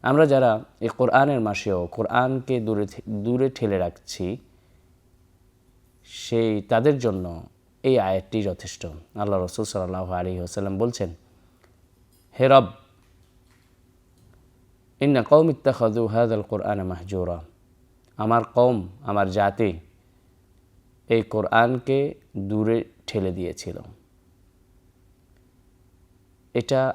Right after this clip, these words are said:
আল্লাহর কাছে অভিযোগ করবেন আল্লাহ রাসূল সাল্লাল্লাহু আলাইহি ওয়াসাল্লাম। দেখুন, যে অভিযোগ আল্লাহর রাসূল করবেন, সে অভিযোগের বিচার আল্লাহ কি করবেন না? আমাদের কি উচিত নয়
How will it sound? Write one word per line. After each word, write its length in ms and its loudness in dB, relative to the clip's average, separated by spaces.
আল্লাহর 400 0
কাছে 300 -6
অভিযোগ 520 -4
করবেন 360 -6
আল্লাহ 240 -6
রাসূল 280 -10
সাল্লাল্লাহু 480 -10
আলাইহি 260 -12
ওয়াসাল্লাম। 420 -14
দেখুন, 420 -4
যে 320 -2
অভিযোগ 760 -2
আল্লাহর 440 -2
রাসূল 320 -4
করবেন, 520 -6
সে 300 -6
অভিযোগের 560 -4
বিচার 420 -4
আল্লাহ 240 -2
কি 140 -8
করবেন 340 -6
না? 240 -12
আমাদের 300 -2
কি 140 -4
উচিত 320 -4
নয় 360 -2